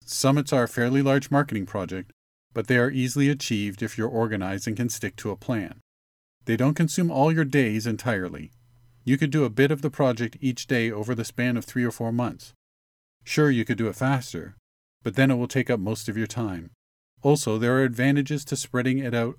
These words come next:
over time when it comes to scheduling interviews and promoting the event. I have seven things that are simple that will certainly help your summit become more successful. So let's get started. Number one,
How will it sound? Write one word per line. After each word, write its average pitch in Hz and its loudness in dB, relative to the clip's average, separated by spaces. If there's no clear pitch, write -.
over 123 0
time 98 -6
when 113 -2
it 113 -6
comes 120 -4
to 113 -6
scheduling 120 -2
interviews 98 -4
and 101 -8
promoting 98 -6
the 101 -6
event. 92 -10
I 123 4
have 139 4
seven 160 4
things 104 0
that 110 -2
are 107 2
simple 107 0
that 104 -6
will 110 -4
certainly 135 2
help 120 -2
your 107 -4
summit 110 -4
become 101 -6
more 92 -6
successful. - -10
So 165 6
let's 151 6
get - 0
started. 85 -4
Number 120 4
one, 123 4